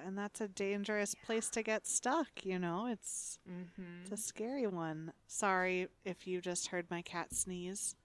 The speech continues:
Speaker 1: <laughs> Um,
Speaker 2: Oh, I didn't hear
Speaker 1: oh,
Speaker 2: it.
Speaker 1: good. Okay.
Speaker 2: I
Speaker 1: Um,
Speaker 2: kind of want to, though. That sounds
Speaker 1: <laughs>
Speaker 2: adorable.
Speaker 1: oh, he, he does have a good sneeze.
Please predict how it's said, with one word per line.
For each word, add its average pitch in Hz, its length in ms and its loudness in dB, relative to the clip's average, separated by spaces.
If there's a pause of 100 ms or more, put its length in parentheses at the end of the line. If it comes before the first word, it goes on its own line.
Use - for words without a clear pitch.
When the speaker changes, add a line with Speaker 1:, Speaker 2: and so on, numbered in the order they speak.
(100)
Speaker 1:
<laughs> 247 160 2
Um, 190 480 8 (180)
Speaker 2:
Oh, 226 380 6
I 208 140 4
didn't 247 260 0
hear 175 160 0
Speaker 1:
oh, 196 200 6
Speaker 2:
it. 247 40 0
Speaker 1:
good. - 260 -2
Okay. - 360 -10 (280)
Speaker 2:
I 196 280 6
Speaker 1:
Um, 160 80 6
Speaker 2:
kind 254 160 8
of 226 100 4
want 233 220 6
to, 254 200 4
though. 180 260 10
That 208 140 8
sounds 208 240 2
Speaker 1:
<laughs> 202 60 2
Speaker 2:
adorable. 190 320 2
Speaker 1:
oh, 277 460 8
he, 233 60 4
he 202 80 0
does 180 200 2
have 170 180 0
a 170 60 0
good 165 240 2
sneeze. 160 320 0